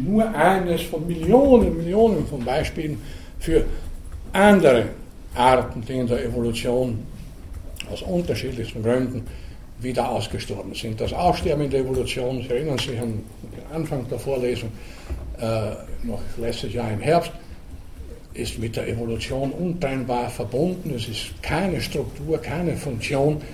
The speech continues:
so beschaffen, dass sie gewissermaßen für die Ewigkeit,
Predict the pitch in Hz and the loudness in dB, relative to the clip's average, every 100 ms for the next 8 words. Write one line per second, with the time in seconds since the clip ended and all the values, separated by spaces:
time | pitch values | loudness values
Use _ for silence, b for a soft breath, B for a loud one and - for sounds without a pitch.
0 | B B B - - 139 127 131 131 - | B B B -4 -2 0 -2 -2 -4 -4
1 | 117 113 123 117 117 - 117 113 113 110 | -6 -4 -6 -4 -4 -4 -2 -2 -4 -6
2 | - 110 117 131 147 127 117 123 113 | -6 -6 -2 0 0 0 -2 -2 -2